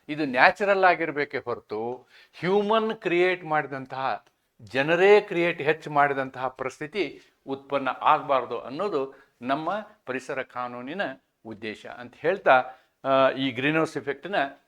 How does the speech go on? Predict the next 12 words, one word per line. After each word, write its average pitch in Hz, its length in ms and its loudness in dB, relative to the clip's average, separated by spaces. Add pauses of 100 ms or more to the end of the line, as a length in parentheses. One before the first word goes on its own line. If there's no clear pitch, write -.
(120)
ಒಂದು 127 220 -12
ಸಣ್ಣ 143 320 -8
ವಿಡಿಯೋನ 123 480 -8
ನಾನು 110 460 -8
ಇಲ್ಲಿಗೆ 113 260 -10
ಮುಕ್ತಾಯ 123 360 -6
ಮಾಡ್ತೀನಿ. 120 500 -14 (300)
ಗ್ರೀನ್‌ಹೌಸ್ 175 420 -2
ಇಫೆಕ್ಟಲ್ಲಿ 170 440 -6
ನೀವು 160 200 -8
ತಿಳ್ಕೊಬೇಕಾದಿಷ್ಟೇ, 139 1000 -8
ಸಾಮಾನ್ಯವಾಗಿ 160 920 -2